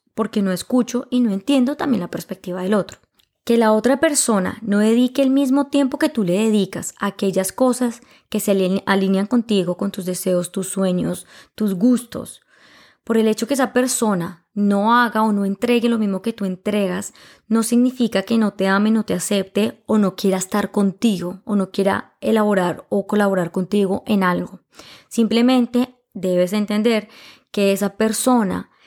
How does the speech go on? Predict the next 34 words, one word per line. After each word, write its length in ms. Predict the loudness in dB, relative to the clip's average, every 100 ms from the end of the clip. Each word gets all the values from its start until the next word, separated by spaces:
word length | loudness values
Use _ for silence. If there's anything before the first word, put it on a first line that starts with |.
| _
simplemente 720 | -4 -4 0 0 0 0 -4 0
es 220 | -2 -2
quien 280 | -2 2 2
es 260 | 2 -2 -6
y 80 |
que 140 | -2 0
también 320 | 2 0 0
tiene 200 | 0 0
sus 160 | -2 -6
sueños, 400 | -2 0 0 -2
sus 220 | -6 -2
deseos 400 | -2 0 0 -2
y 80 | -6
sus 180 | -8
hobbies, 540 | -4 0 2 0 -4 -4
y 80 | -2
hay 100 | -2
que 160 | -2
respetarlos 680 | -2 -4 -6 -2 -2 0 2
de 80 | 0
alguna 280 | 0 -4 -2
manera. 500 | 0 2 0 -4 _ _ -20 -20 -20 -8
Así 240 | -4 -4 0
que 140 | 2
en 80 | 2
nosotros 440 | 2 -2 -4 -6
está 520 | -8 -4 0 0 -2 -12 -20 _ -8
qué 120 | -2
tanto 340 | 0 0 0
queremos 420 | -2 0 0 -4 -4
aceptar 840 | -4 -4 -8 -8 -4 0 0 -4 _ _ _ -4
y 140 | -2
poder 460 | 0 0 0 -2 0
evitar 840 | 2 2 -2 -6 -2 0 0 -6